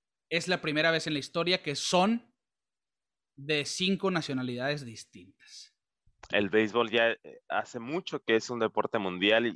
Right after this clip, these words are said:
Speaker 2: y yo creo que en los últimos años se ha visto más esa apertura a,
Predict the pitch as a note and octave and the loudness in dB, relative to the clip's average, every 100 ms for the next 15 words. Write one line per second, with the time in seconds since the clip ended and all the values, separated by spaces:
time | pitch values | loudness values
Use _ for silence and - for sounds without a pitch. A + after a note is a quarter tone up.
0 | - G#2 A#2 D3 C#3 B2 G#2 A#2+ - B2+ | -8 -4 -2 -2 -4 -4 -4 -8 -10 -8
1 | A2+ A2+ A#2+ - A#2+ G#2 G#2+ G#2+ - - | -4 -2 -2 0 2 4 2 -4 -10 -10
2 | G2 F#2+ - F#2 F#2+ F#2 F#2+ - F#2 F#2 | 0 0 0 -12 -8 -8 -8 -4 2 2
3 | F2 _ _ - _ - | 0 _ _ -20 _ -8